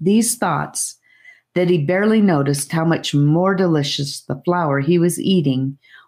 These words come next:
was than the plain dry leaves he saved for himself would have been.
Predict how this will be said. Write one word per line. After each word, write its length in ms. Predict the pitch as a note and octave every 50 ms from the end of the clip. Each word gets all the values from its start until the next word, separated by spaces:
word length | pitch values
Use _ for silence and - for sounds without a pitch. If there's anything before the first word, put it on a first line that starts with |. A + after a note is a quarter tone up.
| _ -
was 200 | D#3+ E3 D#3+ D3+
than 200 | E3+ E3 D#3+ D3+
the 80 | D3 D3
plain 400 | - - F#3+ F#3+ F#3+ F3+ D#3+ D3+
dry 280 | D3 E3 D#3+ D#3 D3+ D3
leaves 480 | D3 D3+ F#3 A3 F#3 C#3+ B2+ - -
he 100 | - D3
saved 420 | C#3 C#3 - - E3+ E3 D#3 D3+ -
for 120 | D3 C#3
himself 600 | C#3 D3 C3+ C3+ C3+ - F#3+ G3 F3+ C#3+ C#3+ - D#3+
would 120 | F3+ F3+
have 240 | E3+ D3 C#3+ C3+ C#3
been. 400 | C#3+ E3+ F3+ D#3+ C#3 B2 B2 -